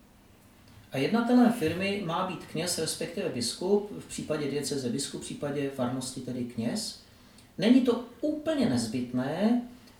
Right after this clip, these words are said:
my vlastně rozlišujeme duchovního správně a ma-, eh, správce a materiálního správce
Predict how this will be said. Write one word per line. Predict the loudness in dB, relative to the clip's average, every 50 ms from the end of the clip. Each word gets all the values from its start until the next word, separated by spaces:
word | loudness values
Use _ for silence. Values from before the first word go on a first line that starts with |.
| -10
my | -6 -2 -2 0 0 -2 -4 -4
vlastně | -2 -2 -2 -2 -2 -2 -2 -2 0 0
rozlišujeme | -2 -2 0 0 -2 -2 -4 -4 -2 0 0 0 0
duchovního | 0 -2 0 -2 -2 0 0 -2 -4
správně | -4 -4 -2 -2 0 0 0 -2 -2 -2
a |
ma-, | -2 -4 -4 -4
eh, | -4 -4 -4
správce | -2 4 6 6 6 6 4 2 -2 -2 -2 -2
a | -2 -2
materiálního | -2 -2 0 0 2 2 2 2 0 0 -2
správce | -4 -4 -4 -4 -4 -4 -4 -6 -8 -6 -4 -4 -4 -6